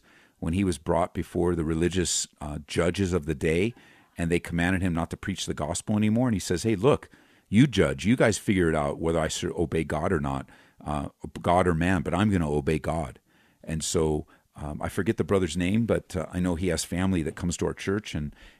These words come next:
and, uh, I support his stand. And if there was a bake shop, uh, down the street that said,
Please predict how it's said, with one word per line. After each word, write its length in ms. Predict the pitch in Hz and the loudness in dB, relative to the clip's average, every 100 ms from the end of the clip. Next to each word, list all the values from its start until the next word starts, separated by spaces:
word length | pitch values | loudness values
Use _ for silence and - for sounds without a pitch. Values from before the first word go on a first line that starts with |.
| _ | _
and, 320 | 85 80 76 | -6 -4 -2
uh, 180 | 76 73 - | -2 -4 -2
I 100 | 87 | -4
support 540 | - - - 104 101 | -2 -6 0 0 0
his 140 | 90 - | -4 -6
stand. 440 | - 82 95 117 - - - | -4 -2 0 -2 -6 -20 -4
And 160 | 98 | 0
if 120 | 95 | 2
there 100 | - | 4
was 140 | 113 98 | 4 2
a 40 | |
bake 300 | 71 95 104 | 2 2 2
shop, 400 | - 98 104 - - | 2 2 2 0 -4
uh, 140 | 82 | -4
down 260 | 78 90 98 | 0 0 2
the 80 | 98 | 0
street 440 | - 98 104 120 | -2 0 0 0
that 180 | 101 - | -4 -2
said, 320 | - 85 82 | -2 -2 -2